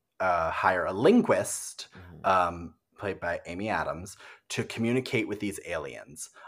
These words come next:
Speaker 1: Um, and I, I know, like, from the onset, it sounds kinda like, like, the sci-fi, like, kind of C G I-y movie, when in fact
Speaker 2: Yeah.
Speaker 1: it's really just, like, an interesting, quiet take on communicating with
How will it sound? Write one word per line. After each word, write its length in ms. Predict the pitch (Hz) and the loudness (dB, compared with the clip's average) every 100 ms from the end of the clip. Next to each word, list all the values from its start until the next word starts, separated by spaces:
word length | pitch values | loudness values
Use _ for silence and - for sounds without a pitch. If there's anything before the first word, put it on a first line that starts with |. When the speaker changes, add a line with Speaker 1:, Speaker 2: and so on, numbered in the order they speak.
| - | 0
Speaker 1:
Um, 520 | 117 113 107 101 92 _ - - _ _ 120 | 6 8 6 2 -4 _ -20 -20 _ _ 2
and 320 | 127 120 - | 4 4 2
I, 200 | 113 117 | 4 6
I 40 | 131 | 12
know, 180 | 151 151 | 12 12
like, 220 | 127 - | 12 8
from 280 | - 120 110 | 4 4 4
the 60 | |
onset, 440 | 90 104 101 104 95 | 2 0 2 0 0
it 100 | - | -2
sounds 420 | - 87 90 90 | 0 0 0 -6
kinda 240 | - 92 | -6 -4
like, 320 | 87 87 - - | -4 -4 -6 -12
like, 140 | 95 | -8
the 80 | 113 | -6
sci-fi, 1200 | - - 117 110 - 110 101 98 95 95 92 95 | 0 8 10 10 8 12 12 12 10 6 2 0
like, 400 | 90 85 85 - _ _ - - - - - _ | -2 -4 -4 -10 _ _ -20 -20 -20 -20 -20 _
kind 260 | - 104 95 | -4 -2 0
of 260 | 90 85 - | -2 -6 -10
C 240 | - 113 | -6 -6
G 160 | 98 107 | 0 6
I-y 340 | 92 92 95 | 8 8 2
movie, 480 | 92 92 82 82 82 - - | -4 -4 -6 -10 -12 -16 4
when 160 | 156 180 | 6 6
in 80 | |
fact 400 | 165 156 - - | 6 0 0 -2
Speaker 2:
Yeah. 60 | 160 | -4
Speaker 1:
it's 120 | - 123 127 | -4 -10 -6
really 500 | 190 226 240 240 214 | -4 -2 -2 -2 -2
just, 340 | - 135 - | -2 -4 0
like, 200 | 113 110 | 0 0
an 180 | 110 104 - | -2 -4 -2
interesting, 680 | 127 127 139 - - 139 123 | -2 -2 -6 -4 0 0 0
quiet 800 | - - 107 101 110 113 - - | -6 8 12 12 10 4 -2 -8
take 580 | - 90 107 151 - - - 104 | -6 -4 -4 -4 -10 -18 -4 4
on 400 | 98 95 92 - | 6 6 4 -6
communicating 960 | - 113 104 101 101 101 110 95 92 85 | -10 -4 -2 0 -2 -4 -2 -2 -2 -8
with 180 | 87 | -10